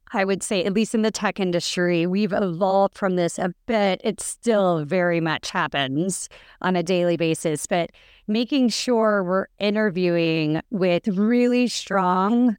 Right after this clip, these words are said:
compliant interview practices, um, that we are speaking back to our norms, our values, to our mission, um, and that we have true D E I practices going into this. Because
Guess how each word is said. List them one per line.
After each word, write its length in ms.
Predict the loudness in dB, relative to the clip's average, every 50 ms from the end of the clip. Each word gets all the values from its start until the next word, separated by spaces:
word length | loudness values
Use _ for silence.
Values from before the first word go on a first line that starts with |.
| _ _
compliant 1080 | -2 -2 -2 -2 -2 -4 -4 -2 -2 0 0 0 0 2 2 2 0 0 -2 -6 -10 -8 -4
interview 420 | -2 0 0 0 0 0 -2 -2
practices, 960 | -2 -2 -4 -4 -4 -4 -4 -6 -4 -2 -2 -2 0 0 -2 -2 -4 -6 -10 -12 -16 -20 -20 -20 -20 -20 -20 -8 _
um, 280 | -2 0 0 0 0 0
that 180 | -2 -2 -2
we 160 | -2 -2 -2 -2
are 380 | -2 0 2 2 2 2 2
speaking 640 | 0 -4 -8 -8 -4 -4 -4 -2 -2 -2 0 0 0
back 380 | 0 0 -2 0 -2 -2 -4 _
to 240 | -6 -2 0 2 2
our 120 | 2 2
norms, 480 | 0 0 0 0 0 0 0 -2 -4 -4
our 180 | -2 -2 0 0
values, 840 | 2 2 2 2 2 2 2 0 0 0 2 0 0 -2 -4 -6 -8
to 200 | -6 -2 0 0
our 140 | 2 0 0
mission, 720 | 0 0 0 -2 -2 -2 -2 0 0 0 0 0 -2 -2 -4 _ _ _ -20 -20 _ _
um, 260 | -2 0 0 0 0 0
and 120 | 0 2 2
that 120 | 2 2
we 100 | 2 2
have 160 | 0 0 0
true 400 | -4 -10 -6 -2 0 2 2 2
D 420 | 2 2 0 -2 -2 -2 0 0 0
E 40 | 0
I 220 | 0 0 -2 -2
practices 1040 | -4 -4 -4 -4 -4 -4 -4 -4 -4 -4 -2 -4 -4 -4 -4 -6 -8 -8 -8 -10 -8 -4
going 300 | -2 0 0 0 0 0
into 280 | 0 0 -2 -2 -2
this. 280 | -4 -4 -4 -4 -6 -6
Because 500 | -6 -4 -2 -2 -2 0 -2 -4 -8